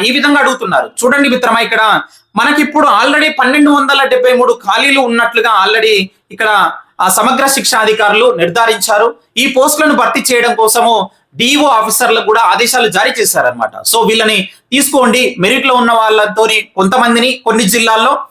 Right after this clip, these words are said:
అక్కడ, ఆ, మనకు అవసరం ఉన్న దాన్ని బట్టి తీసుకుంటున్నారు. ఒక్కో జిల్లాలో ఒక్కో విధంగా ఉంటుంది. So, చాలా మంది కామెంట్ ఏం అడుగుతున్నారంటే, "మా జిల్లాలో ఉన్నాయా సార్? అప్‌డేట్ ఇవ్వండి. మా జిల్లాలో, మా జిల్లాలో." నిజంగా చెప్తున్నాను. So, ఇప్పుడు వీళ్ళు ఏ విధంగా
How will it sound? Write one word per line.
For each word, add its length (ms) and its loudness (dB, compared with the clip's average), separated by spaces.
అక్కడ, 520 0
ఆ, 220 2
మనకు 380 0
అవసరం 400 0
ఉన్న 160 2
దాన్ని 240 0
బట్టి 220 -4
తీసుకుంటున్నారు. 600 -2
ఒక్కో 300 0
జిల్లాలో 400 2
ఒక్కో 220 0
విధంగా 360 2
ఉంటుంది. 440 -2
So, 160 0
చాలా 320 0
మంది 220 0
కామెంట్ 360 0
ఏం 100 2
అడుగుతున్నారంటే, 560 0
"మా 220 0
జిల్లాలో 440 0
ఉన్నాయా 280 0
సార్? 200 0
అప్‌డేట్ 300 -2
ఇవ్వండి. 300 -2
మా 140 0
జిల్లాలో, 460 0
మా 120 0
జిల్లాలో." 380 -2
నిజంగా 280 0
చెప్తున్నాను. 640 0
So, 80 2
ఇప్పుడు 280 0
వీళ్ళు 380 2
ఏ 120 2
విధంగా 380 -2